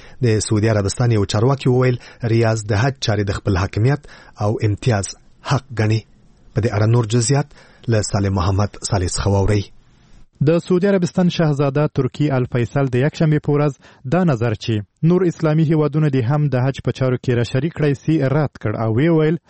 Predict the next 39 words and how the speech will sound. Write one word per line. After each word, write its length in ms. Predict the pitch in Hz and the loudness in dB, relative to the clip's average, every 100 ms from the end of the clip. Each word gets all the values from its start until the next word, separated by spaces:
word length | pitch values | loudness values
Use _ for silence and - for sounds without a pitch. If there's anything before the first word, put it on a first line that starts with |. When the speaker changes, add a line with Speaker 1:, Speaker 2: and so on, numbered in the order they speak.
| - - 160 | -20 -20 -2
Speaker 2:
دا 80 | 208 196 | 0 2
موضوع 280 | 175 156 185 | 2 2 2
د 180 | 165 - | 2 0
سعودي 240 | 151 147 | 0 2
عربستان 420 | 156 135 123 143 143 | 0 0 -2 -2 0
په 100 | 139 | -2
مځکنۍ 400 | 117 117 123 127 120 | 0 0 0 0 0
بشپړتیا 440 | 117 - 110 - 151 | -2 -2 -2 0 0
پورې 180 | - 113 - | 0 -2 0
اړه 140 | 151 123 101 | 0 0 0
لري 160 | 110 - _ - | -2 -4 _ -4
او 60 | 113 110 | 0 0
ریاض 360 | 117 147 170 - - - 127 | 0 2 0 -4 -20 -16 -4
د 160 | 147 147 | 0 0
حاجیانو 400 | 139 160 165 139 | 0 0 2 0
د 100 | - | -2
خدمت 420 | 131 131 143 139 120 | -2 0 0 0 -2
امتیاز 460 | 110 117 120 104 107 | 0 -2 0 -2 -2
د 160 | 120 | -2
ځان 240 | 135 117 95 | 0 -2 -2
ګڼي. 200 | 117 143 139 _ _ - | 0 -2 -4 _ _ -2
د 60 | 160 | -2
سعودي 260 | - 180 208 | 2 0 2
عربستان 420 | 202 175 190 180 | 0 0 0 0
د 80 | 165 | 0
شاهي 200 | 151 165 - | 0 0 0
کورنۍ 320 | 151 143 151 | 0 2 2
د 120 | 139 131 | 2 2
یوه 160 | 131 123 | 2 2
مهم 260 | 123 143 120 | 2 0 2
غړي 180 | 170 123 | 2 2
لخوا 260 | 110 110 107 | 0 -2 0
دا 120 | 139 - | -2 0
څرګندونې 520 | 151 143 139 139 135 | -2 0 2 2 0
په 60 | 135 127 | 0 -2
داسې 140 | 127 | -2
حال 100 | 131 - | -2 -2
کې 80 | - | -2
کیږي 220 | 170 139 | -2 0